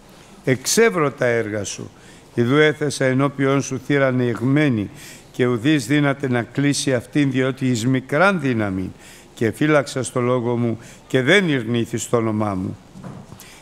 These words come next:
Ιδού θέλω κάμει τους εκ της συναγωγής σου σατανά, ήτινες λέγουσιν εαυτούς, ότι είναι Ιουδαίοι και δεν είναι, αλλά ψεύδονται. Ιδού θέλω κάμει αυτούς να έλθωσιν και να προσκυνήσωσιν ενώπιον των ποδών σου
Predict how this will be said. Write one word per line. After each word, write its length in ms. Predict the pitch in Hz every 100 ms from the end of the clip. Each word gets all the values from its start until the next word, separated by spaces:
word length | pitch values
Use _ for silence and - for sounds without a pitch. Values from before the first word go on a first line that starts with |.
| -
Ιδού 280 | 131 175 165
θέλω 280 | 196 185
κάμει 340 | 175 180 180 180
τους 180 | 180 170
εκ 140 | 147
της 100 | -
συναγωγής 600 | - 143 139 135 127 170
σου 60 | -
σατανά, 500 | 151 131 143 147 156
ήτινες 420 | 156 147 143 117
λέγουσιν 520 | 147 156 147 - 139
εαυτούς, 600 | 135 123 - 165 127 - - - - -
ότι 280 | 131 135 180
είναι 100 | 170
Ιουδαίοι 460 | 160 147 156 180
και 140 | 180 180
δεν 240 | 214 220
είναι, 220 | 170 175
αλλά 200 | 180 180
ψεύδονται. 680 | 170 - 190 127 110 101 98 - - - -
Ιδού 280 | - 120 143
θέλω 280 | - 143 143
κάμει 340 | 135 143 139
αυτούς 320 | 135 - 143 120
να 140 | 131
έλθωσιν 680 | 147 143 - 117 - 104 90 - - -
και 120 | 143
να 160 | 147
προσκυνήσωσιν 960 | 143 147 131 - 143 185 - 135 - 131
ενώπιον 520 | 127 143 147 143 139
των 160 | 135 131
ποδών 400 | 123 123 156 135
σου 280 | - 110